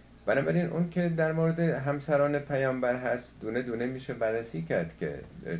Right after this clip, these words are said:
به چه نحو بوده. اولاً در، اه، قرآن اون چه که میگه، رهبانیت رو قرآن انتقاد کرده. رهبانیت یعنی تارک دنیا.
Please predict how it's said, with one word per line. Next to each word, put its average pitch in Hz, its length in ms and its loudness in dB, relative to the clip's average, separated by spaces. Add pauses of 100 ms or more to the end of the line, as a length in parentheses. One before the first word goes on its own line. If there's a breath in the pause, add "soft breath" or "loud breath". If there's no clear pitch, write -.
(920 loud breath)
به - 100 0
چه - 200 -4
نحو 143 260 2
بوده. 82 300 -2 (420 loud breath)
اولاً 156 400 4 (220)
در، 131 160 4
اه، 90 520 -4 (640)
قرآن 113 480 4
اون 120 220 -4
چه 120 140 -8
که 117 160 -4
میگه، 127 540 0
رهبانیت 104 920 2
رو 131 120 -2
قرآن 113 560 -2
انتقاد 101 540 -2
کرده. 85 380 2
رهبانیت 127 640 0
یعنی 143 180 -2
تارک 135 460 -2
دنیا. 101 480 2